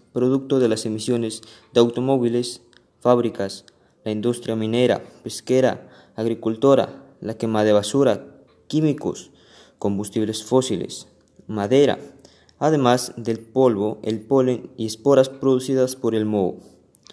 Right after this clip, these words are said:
Todo esto y más está suspendido en el aire y nosotros lo respiramos, por lo que estamos sufriendo daños en nuestra salud.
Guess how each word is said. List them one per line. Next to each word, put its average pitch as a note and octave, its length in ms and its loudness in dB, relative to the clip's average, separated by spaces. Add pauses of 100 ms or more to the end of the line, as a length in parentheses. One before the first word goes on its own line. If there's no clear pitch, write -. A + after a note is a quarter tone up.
(540)
Todo D#3 260 8
esto D3+ 200 2
y C3+ 60 4
más B2+ 460 0 (120)
está B2 260 -2
suspendido B2+ 540 -4
en B2 140 0
el A#2 100 2
aire B2 380 2 (600)
y G#2+ 60 -6
nosotros B2 640 0
lo G2+ 80 -2
respiramos, F#2 680 -4 (880)
por B2+ 140 4
lo C3+ 120 2
que D3+ 80 -2
estamos D#3 340 0
sufriendo C#3 420 -2
daños C3+ 380 0
en G#2 100 -4
nuestra G2 240 -10
salud. F#2+ 340 -4